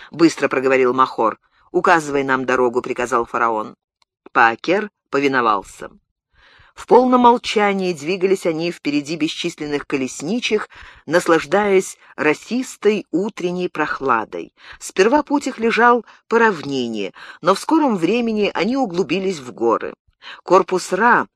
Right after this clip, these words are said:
вооружённый луками и мечами, двигался в авангарде. За высохшим руслом реки перед ними открылась широкая долина, окаймлённая справа и слева горными склонами.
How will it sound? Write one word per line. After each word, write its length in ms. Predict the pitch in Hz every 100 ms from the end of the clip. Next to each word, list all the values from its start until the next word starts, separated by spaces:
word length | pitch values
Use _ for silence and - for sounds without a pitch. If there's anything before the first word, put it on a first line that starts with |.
| _ -
вооружённый 600 | 131 131 131 143 143 131
луками 460 | 131 156 139 127
и 40 | 120
мечами, 600 | 117 - 214 208 131 101 - -
двигался 680 | 170 226 233 262 - 220 208
в 100 | -
авангарде. 800 | 190 190 175 139 110 85 - 95 _ _ _ _ _ _ _ _ -
За 200 | 127 156
высохшим 640 | 160 202 160 - - 147
руслом 460 | 143 156 - 139 135
реки 480 | 131 - 196 220 208 - -
перед 300 | 160 160 139
ними 340 | 175 262 240
открылась 640 | 220 151 - - 220 208 202
широкая 520 | - 156 196 - 185
долина, 560 | 175 175 147 143 131 120 - -
окаймлённая 800 | 143 151 143 135 151 147 139 135
справа 420 | - 147 147 131
и 80 | 127
слева 440 | - 131 196 185
горными 400 | 127 139 143 135
склонами. 720 | 139 - 123 110 98 92 82